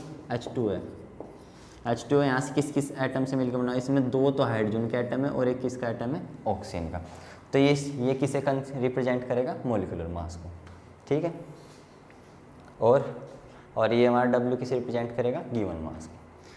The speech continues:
इसके बाद आपको जो और इंपॉर्टेंट चीज़ याद रखनी है इस chapter के लिए, डब्ल्यू ए, जहाँ पे डब्ल्यू ए, डब्ल्यू का मतलब given mass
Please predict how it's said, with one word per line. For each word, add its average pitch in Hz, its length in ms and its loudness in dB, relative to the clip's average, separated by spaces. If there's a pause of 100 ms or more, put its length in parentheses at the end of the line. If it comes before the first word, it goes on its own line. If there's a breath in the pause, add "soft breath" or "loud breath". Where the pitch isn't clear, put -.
(160 loud breath)
इसके 139 220 4
बाद 160 220 10
आपको 160 240 8
जो 151 140 6
और 147 60 8
इंपॉर्टेंट 143 440 2
चीज़ 139 220 4
याद 131 180 10
रखनी 127 240 2
है 127 40 0
इस 127 120 -4
chapter 127 300 -4
के 123 100 2
लिए, 135 240 0 (1160 loud breath)
डब्ल्यू 110 360 6
ए, 90 240 2 (260)
जहाँ 120 240 6
पे 165 100 2
डब्ल्यू 139 340 6
ए, 110 60 4
डब्ल्यू 135 340 6
का 160 120 6
मतलब 160 460 4
given 107 220 2
mass 101 300 2